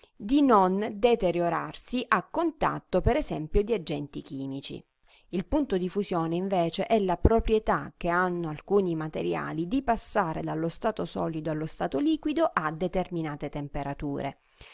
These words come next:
così come la dilatazione termica è la capacità che hanno alcuni materiali di dilatarsi all'aumentare della temperatura.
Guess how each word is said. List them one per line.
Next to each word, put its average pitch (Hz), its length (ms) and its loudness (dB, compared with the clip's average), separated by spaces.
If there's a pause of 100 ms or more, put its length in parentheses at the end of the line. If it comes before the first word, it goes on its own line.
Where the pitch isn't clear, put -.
(300)
così 226 360 6
come 202 300 4
la 185 160 2
dilatazione 160 680 -2
termica 175 680 0
è 190 100 0
la 170 160 0
capacità 165 580 0
che 175 120 -6
hanno 170 240 -2
alcuni 190 420 0
materiali 170 560 -2
di 165 280 -6
dilatarsi 170 1000 -2 (800)
all'aumentare 202 840 4
della 151 260 -4
temperatura. 151 840 -2